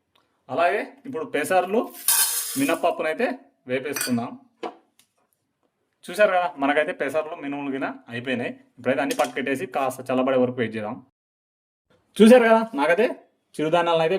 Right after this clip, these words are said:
వేపుకోవడం అయితే అయిపోయింది. మనమైతే వీటిని అయితే బాగా చల్లబడ్డ తర్వాత మిక్సీ పట్టుకోవాలి మెత్తగా. మరి చల్లబడే వరకు అయితే వెయిట్ చేద్దాం. ఆ లోపు అయితే ఇంకా వీడియోకి లైక్ కొట్టకపోతే లైక్ కొట్టండి, సబ్స్క్రైబ్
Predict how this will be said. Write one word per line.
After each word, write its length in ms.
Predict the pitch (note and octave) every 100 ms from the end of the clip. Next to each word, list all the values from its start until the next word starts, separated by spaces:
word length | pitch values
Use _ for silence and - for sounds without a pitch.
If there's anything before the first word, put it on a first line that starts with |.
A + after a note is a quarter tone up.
| D3
వేపుకోవడం 380 | D#3 E3+ D#3 D3
అయితే 120 | D#3+
అయిపోయింది. 520 | C#3 C3+ D3+ C3 B2 G3+ - _ _ _ -
మనమైతే 360 | B2+ D3 D#3+ G3
వీటిని 180 | F3 E3+ E3+
అయితే 160 | A3 F#4 - _ A#2+
బాగా 180 | C3 D3
చల్లబడ్డ 360 | C#3+ D3 D3+ C#3+ C#3
తర్వాత 300 | C3+ C3 F#3+ B3+ - D3
మిక్సీ 240 | C3+ - F3+
పట్టుకోవాలి 380 | D3 C#3 B2+ A#2+
మెత్తగా. 320 | A#2+ A#2+ A#2 G3 - _ _ -
మరి 200 | A#2 B2 A#2+
చల్లబడే 320 | A#2+ C3+ D3 D3
వరకు 140 | C#3+
అయితే 120 | C3+ C3
వెయిట్ 180 | C3 C3
చేద్దాం. 220 | B2 D3 - _ _ A#2+
ఆ 80 | C#3+
లోపు 140 | F#3+ G3
అయితే 100 | G3+
ఇంకా 120 | F#3+ E3+
వీడియోకి 240 | F3+ F#3 F3
లైక్ 100 | F3+
కొట్టకపోతే 300 | F3+ F3 E3
లైక్ 120 | E3+
కొట్టండి, 280 | E3+ E3+ E3+ D#3
సబ్స్క్రైబ్ 280 | D#3+ E3+